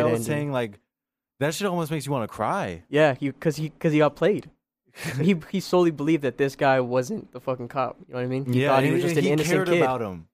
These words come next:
Speaker 2: Yeah, he
Speaker 1: He was
Speaker 2: really
Speaker 1: like,
Speaker 2: cared
Speaker 1: "Oh
Speaker 2: about him.
Speaker 1: my God."
Speaker 2: And then he was like,
Speaker 1: That shit
Speaker 2: "I got
Speaker 1: makes me wanna
Speaker 2: something to
Speaker 1: cry
Speaker 2: tell
Speaker 1: right
Speaker 2: you."
Speaker 1: now,
Speaker 2: He was
Speaker 1: bro.
Speaker 2: like, "I'm a cop," and he's just like,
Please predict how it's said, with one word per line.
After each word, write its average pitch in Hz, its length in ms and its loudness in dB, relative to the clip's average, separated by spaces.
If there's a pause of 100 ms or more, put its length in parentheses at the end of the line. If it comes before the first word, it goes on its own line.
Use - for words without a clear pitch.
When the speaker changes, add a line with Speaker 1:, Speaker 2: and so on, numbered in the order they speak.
Speaker 2:
Yeah, 156 220 6
he 135 200 -6
Speaker 1:
He 175 60 2
was 160 100 6
Speaker 2:
really 156 140 4
Speaker 1:
like, 160 80 0
Speaker 2:
cared 160 180 4
Speaker 1:
"Oh 165 40 2
Speaker 2:
about 160 140 2
him. - 40 -2
Speaker 1:
my 175 160 0
God." 160 420 -2
Speaker 2:
And 175 80 4
then 185 140 4
he 190 100 4
was 180 160 6
like, 147 320 2
Speaker 1:
That 160 320 -2
shit 165 40 -2
Speaker 2:
"I 165 60 4
got - 120 2
Speaker 1:
makes 180 80 4
me 185 80 0
wanna 185 140 4
Speaker 2:
something 180 80 2
to 175 60 2
Speaker 1:
cry 156 140 2
Speaker 2:
tell 185 120 6
Speaker 1:
right 190 80 6
Speaker 2:
you." 185 60 2
Speaker 1:
now, 117 200 2
Speaker 2:
He 143 60 2
was 135 80 -2
Speaker 1:
bro. 139 80 2
Speaker 2:
like, 110 180 0 (420)
"I'm 135 160 -4
a 139 80 0
cop," 151 480 2
and 131 100 -8
he's 127 140 -6
just - 220 -10
like, 117 160 -4